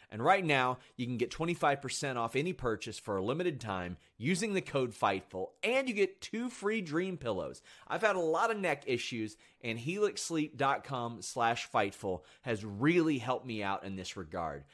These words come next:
It's been put over by Wired, G Q, Good Housekeeping,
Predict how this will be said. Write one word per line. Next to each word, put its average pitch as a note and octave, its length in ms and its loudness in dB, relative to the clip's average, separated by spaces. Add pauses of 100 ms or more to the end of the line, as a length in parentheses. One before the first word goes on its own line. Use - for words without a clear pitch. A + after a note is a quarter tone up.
(200)
It's A#2 140 -8
been B2+ 160 -6
put F3 160 0
over D3+ 200 4
by A2 180 2
Wired, C3 680 2
G C3 200 -4
Q, C3 280 -2
Good C3+ 240 2
Housekeeping, A2+ 880 -2